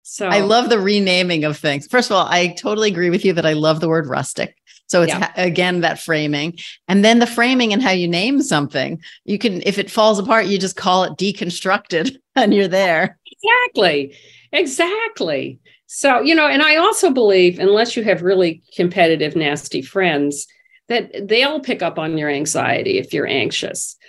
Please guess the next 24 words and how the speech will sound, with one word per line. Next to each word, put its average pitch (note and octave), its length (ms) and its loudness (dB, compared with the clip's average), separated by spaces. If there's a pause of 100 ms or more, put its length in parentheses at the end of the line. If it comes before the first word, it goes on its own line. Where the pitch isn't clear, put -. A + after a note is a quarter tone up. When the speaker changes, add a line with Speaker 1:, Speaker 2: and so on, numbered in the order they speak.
(140)
Speaker 1:
I F#3 60 -2
mean, A3 340 2
my G#3 300 0
basic A3 560 0
feeling E3 460 0
is - 220 -4
everybody's G#3 540 0
so F#3 120 -2
happy F3+ 260 -2
you D#3+ 120 -2
cooked D#3+ 300 -6
dinner D#3 240 0
and C#3 140 2
they D3 140 0
didn't, E3 600 0 (540)
um, E3 580 0
that F3+ 340 2
if F3+ 180 0
you A3+ 160 -4
s-, F#3+ 120 -4
keep F#3+ 280 -6
fretting G3 460 2
about, D#3+ 320 0
"Oh, G3+ 460 4